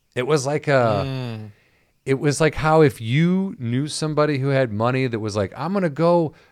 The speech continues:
Speaker 1: I'm taking this expensive vacation where we live in a trailer and we live like we're poor for a week," or whatever. Like, it's all, it's like this
Speaker 2: <laughs>
Speaker 1: ridiculous, it's almost like a theme.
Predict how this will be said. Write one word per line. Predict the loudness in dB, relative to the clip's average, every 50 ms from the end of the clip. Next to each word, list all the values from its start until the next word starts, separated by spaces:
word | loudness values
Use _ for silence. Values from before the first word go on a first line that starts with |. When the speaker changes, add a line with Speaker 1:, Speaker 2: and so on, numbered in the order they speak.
| -10
Speaker 1:
I'm | -6 -6 -6 -2
taking | 0 -2 0 0 0 -2 -2
this | -2 -2 -2 -4 -8 -10 -14 -16 _ _
expensive | -16 -16 -8 -4 -4 -4 -2 -4 -6 -4
vacation | -6 -6 -4 -4 -4 -4 -2 -2 -2
where | -2 -2
we | 0 0
live | 0 0 0
in | 0
a | -2 -2
trailer | -2 -2 0 2 2 2 2 0 -2 -4
and | -6 -6 -6
we | -4 -2
live | 0 2 0 2 2
like | 2 2 2 0
we're | -2 -6
poor | -6 -2 2 4 6 6 6 4
for | 2 0 -2 -2
a | -2
week," | 0 -2 -2 -4 -4 -8 -10 -8
or | -4 -2
whatever. | 0 2 2 2 2 2 0 2
Like, | 2 2 2 0 -2 -8 -12 -12 -12 -10 -4 -2
it's | -2 4 6
all, | 8 8 8 8
it's | 6 2 4 4
like | 4 4 4
this | 2 0 0 -2 -4
Speaker 2:
<laughs> | -4 0
Speaker 1:
ridiculous, | 2 2 2 2 2 2 2 2 2 2 0 0 0 -2 -2 -4 -4
it's | -6 -4 -4 -4
almost | -4 -2 -2 -2
like | -2 0 0
a | -2
theme. | -2 -4 -4 -2 0 2 2 2 0 0 -2 -6